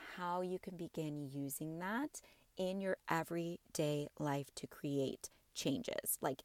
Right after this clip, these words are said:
immediately, right? If you wanna start seeing some immediate changes, we're, we're really gonna get into that. So I hope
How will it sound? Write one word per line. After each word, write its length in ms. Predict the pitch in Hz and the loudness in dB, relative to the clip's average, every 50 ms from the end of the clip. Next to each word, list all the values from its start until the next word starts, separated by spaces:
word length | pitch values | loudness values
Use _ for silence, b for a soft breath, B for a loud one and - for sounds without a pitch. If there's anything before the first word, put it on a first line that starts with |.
| _ _ | _ _
immediately, 720 | - 175 175 180 180 175 175 147 139 131 - - - 73 - - - - | 8 8 8 8 6 6 6 6 6 4 4 2 0 -2 -2 -4 -4 0
right? 220 | - 151 147 113 | 2 4 6 4
If 100 | - - | 4 4
you 80 | 170 175 | 2 2
wanna 160 | 180 185 190 | 2 2 0
start 280 | - - 196 185 170 B B B B B B | 2 4 6 6 6 B B B B B B
seeing 420 | - - - 220 220 220 214 214 | -2 4 8 8 10 10 8 6
some 260 | 208 - - 196 190 185 | 6 6 4 6 6 4
immediate 440 | 180 180 175 175 170 175 170 165 | 4 4 4 4 6 6 6 6
changes, 380 | - - 160 147 139 156 143 143 | 4 2 0 2 4 2 4 4
we're, 200 | 147 165 170 165 - | 4 4 4 4 2
we're 200 | - - 170 165 | 4 4 4 4
really 380 | 156 - 160 170 165 170 170 170 | 4 4 4 4 6 6 4 4
gonna 240 | - - 160 156 151 | 4 2 0 0 0
get 220 | - 151 147 - | -2 -4 -6 -4
into 360 | - - 143 135 135 - - 143 | -4 -2 -2 -2 -2 -4 -4 -4
that. 240 | - 120 117 - - B B B B B B B | -2 -2 -2 -4 -6 B B B B B B B
So 280 | - - - 185 165 - - | -6 0 4 4 4 4 4
I 220 | - 175 185 180 175 - - | 2 2 2 2 0 -6 -4
hope 360 | - 190 180 185 214 - - | 2 4 6 6 6 4 0